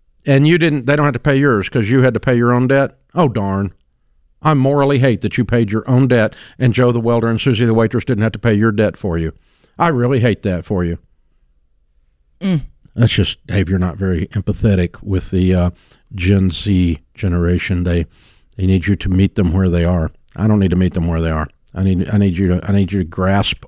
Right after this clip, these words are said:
Speaker 1: what's going on right here. It's a moral obligation when you sign your name to pay something that you go pay it. And when you don't pay it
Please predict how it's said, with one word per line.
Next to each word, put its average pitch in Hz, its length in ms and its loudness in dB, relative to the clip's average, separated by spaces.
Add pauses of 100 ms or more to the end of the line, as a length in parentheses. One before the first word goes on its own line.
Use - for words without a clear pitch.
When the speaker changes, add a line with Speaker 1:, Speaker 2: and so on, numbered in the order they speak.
Speaker 1:
what's 95 240 -6
going 95 240 0
on 82 220 0
right 80 120 -2
here. 80 220 -4 (600)
It's - 100 -6
a 120 40 6
moral 101 440 2
obligation 98 720 -2
when 90 120 0
you 87 100 0
sign 92 280 -2
your 92 120 2
name 90 260 2
to 82 60 -2
pay 92 200 0
something 85 360 -2
that 82 140 -4
you 90 80 -2
go 80 140 0
pay - 200 -8
it. - 120 -14 (1200)
And 113 140 4
when 104 140 4
you 113 160 4
don't 120 260 0
pay 92 220 -2
it 90 180 -4